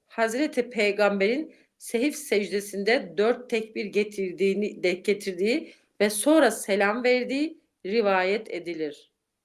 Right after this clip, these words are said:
Peygamber Efendimizin sehif secdesinde dört tekbir getirdiği ve sonra selam verdiği rivayet edilir. Teşehhütte oturmak hususunda ise görüş ayrılığı vardır.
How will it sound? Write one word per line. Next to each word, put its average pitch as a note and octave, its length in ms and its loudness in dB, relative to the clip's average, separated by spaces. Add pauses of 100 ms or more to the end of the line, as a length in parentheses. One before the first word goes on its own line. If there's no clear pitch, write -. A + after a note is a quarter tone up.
(680)
Peygamber F3+ 600 -4
Efendimizin F3+ 720 -4 (180)
sehif G#3+ 400 -2
secdesinde F#3 1080 0 (260)
dört A#3+ 320 6
tekbir G#3 400 -4
getirdiği F#3+ 1040 -4 (140)
ve G3+ 100 2
sonra A#3 440 4
selam G#3+ 560 0
verdiği F#3+ 600 -2 (220)
rivayet G3 720 0
edilir. D#3 520 -6 (380)
Teşehhütte B3+ 800 -4
oturmak C4+ 720 -4
hususunda B3 520 -6
ise E4 380 -2 (340)
görüş A#3+ 460 2
ayrılığı F#3+ 640 2
vardır. F#3 560 -2